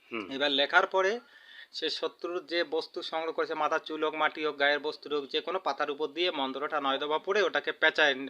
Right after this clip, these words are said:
Speaker 2: পেঁচায় নিবে লাল শালুক কাপড় দিয়ে।
Speaker 1: লাল শালুক দিয়ে।
Speaker 2: এরপর উত্তিষ্ট ব্যক্তির, উত্তিষ্ট ব্যক্তির বাড়িতে সেটাকে পুঁতায় রাখবে।
Speaker 1: পুঁতায় রাখবে।
Speaker 2: তো গুরুজি, তো এটা সবাই করলে কাজ হবে তো?
Speaker 1: কাজ হবে,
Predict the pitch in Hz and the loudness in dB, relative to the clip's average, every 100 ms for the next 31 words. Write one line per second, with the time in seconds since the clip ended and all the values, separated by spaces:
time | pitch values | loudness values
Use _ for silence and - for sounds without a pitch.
0 | - 156 160 147 131 139 156 - 156 151 | 0 2 2 2 2 4 4 4 0 0
1 | 127 117 107 113 104 95 107 90 - - | -4 -8 -10 -8 -10 -12 -14 -16 -18 -20
2 | 85 - 151 - 190 202 - 160 147 190 | -20 -6 -4 2 2 2 -6 -8 -4 -4
3 | - 185 175 - 202 226 - _ _ _ | 0 -2 -2 -2 -2 -2 -6 _ _ _
4 | _ - - 147 - 190 - 196 185 - | _ -20 -10 -8 -2 -4 0 2 2 2
5 | 202 208 139 143 165 202 - - 170 180 | 2 2 6 4 4 0 -2 -2 -2 -4
6 | 160 156 143 113 95 107 110 95 90 - | -2 2 2 2 -2 -12 -10 -12 -12 -20
7 | _ _ _ - - - - 139 151 185 | _ _ _ -20 -20 -10 -2 -2 0 2
8 | 185 240 254 - - - - _ 143 143 | 2 2 0 -14 -20 -20 -20 _ 4 4
9 | 147 - - 156 190 185 185 180 190 190 | 4 0 0 4 8 8 8 6 6 6
10 | 190 190 180 180 185 208 214 156 - _ | 4 6 6 6 4 4 4 2 -4 _
11 | _ _ - - _ - 123 123 117 107 | _ _ -20 -20 _ -4 -2 -2 -4 -8